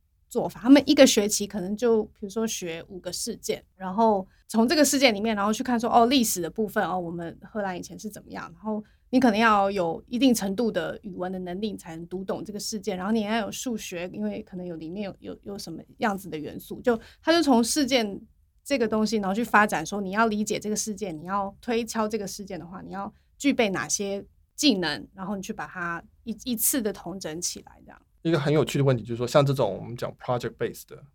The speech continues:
Speaker 2: 每一次课堂，每一学期可能学一个 project，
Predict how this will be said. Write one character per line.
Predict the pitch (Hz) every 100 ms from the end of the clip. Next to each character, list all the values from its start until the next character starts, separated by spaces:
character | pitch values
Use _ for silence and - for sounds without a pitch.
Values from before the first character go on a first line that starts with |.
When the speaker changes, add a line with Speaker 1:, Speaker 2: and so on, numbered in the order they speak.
| _
Speaker 2:
每 | 131 120
一 | 123
次 | - 175 127
课 | - 151
堂， | - 98 123
每 | 143
一 | 156
学 | 175
期 | 139
可 | 135
能 | 123
学 | - 113
一 | 113
个 | 123
project， | - 113 107 113